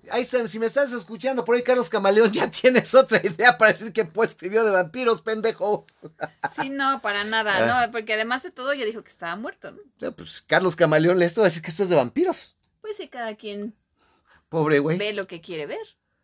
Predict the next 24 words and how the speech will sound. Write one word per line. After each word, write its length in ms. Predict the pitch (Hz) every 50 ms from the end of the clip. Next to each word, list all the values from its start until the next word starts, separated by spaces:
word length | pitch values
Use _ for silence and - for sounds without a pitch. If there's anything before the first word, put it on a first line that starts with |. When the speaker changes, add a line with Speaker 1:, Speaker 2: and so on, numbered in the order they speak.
| _ _ _ _ _ _
Speaker 1:
Ay, 400 | 196 254 254 226 208 185 160 - - _ _ _ _ _ _ _ _ _ _ - _ _
porque 220 | 190 196 160 240
en 80 | 233 233
aquella 380 | 226 - 269 285 269 262 208
cámara 360 | - 233 233 226 220 208 190
había 320 | 185 175 185 190 190 185 185
otro 260 | 196 170 160 170 160
de 60 | 151
nosotros 440 | 143 139 - 160 156 160 151 151 -
en 60 | 139 123
la 100 | 113 -
persona 260 | - 117 110 139 139
del 100 | 131 113
joven 240 | - 135 135 127 113
Zoilo. 460 | - - - 147 135 120 92 - - _ _ _ _ _ _ _ _ _ _ _ _ _ _ _ _ _ _ _ _
Speaker 2:
Ujú. 140 | 185 190 247
Speaker 1:
Zoilo 320 | - - 135 143 123 113
muerto. 380 | 110 110 117 117 - _ - - _ _ _
Speaker 2:
<laughs> 80 | 311 320 - - - - - 539 - - - 605 - - - 679 - - _ _ - _ - _ - _ - _ _ _ _ _ _ _ _ _ - - - _ _ - - - _ _ _ -
Estás 320 | - 285 359 508 494 - -
burro. 420 | 330 302 330 339 453 453 349 -
Speaker 1:
Eh, 160 | 170 156 -
aquí 200 | - 160 - 208
dice, 340 | 226 240 740 - 165 - -